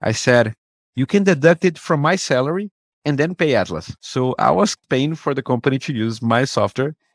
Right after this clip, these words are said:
but it was paying Atlas. It was really important for me. That was how we started. The first six customers were companies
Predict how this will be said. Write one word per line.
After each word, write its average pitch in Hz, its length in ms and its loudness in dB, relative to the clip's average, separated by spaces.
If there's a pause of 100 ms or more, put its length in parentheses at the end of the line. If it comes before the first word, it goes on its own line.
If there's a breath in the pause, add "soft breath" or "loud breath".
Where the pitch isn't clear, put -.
(280)
but 127 360 2 (180)
it 131 140 -6
was 117 140 -6
paying 143 240 0
Atlas. 82 400 -2
It 113 220 -4
was 135 160 -2
really 160 180 2
important 117 380 0
for 113 100 0
me. 90 220 0
That 117 180 0
was 131 220 -2
how 120 240 2
we 120 140 -2
started. 101 380 0
The 101 80 -4
first - 400 -8 (360 soft breath)
six - 420 -4
customers 151 640 0 (120)
were 110 320 2 (140)
companies 117 440 0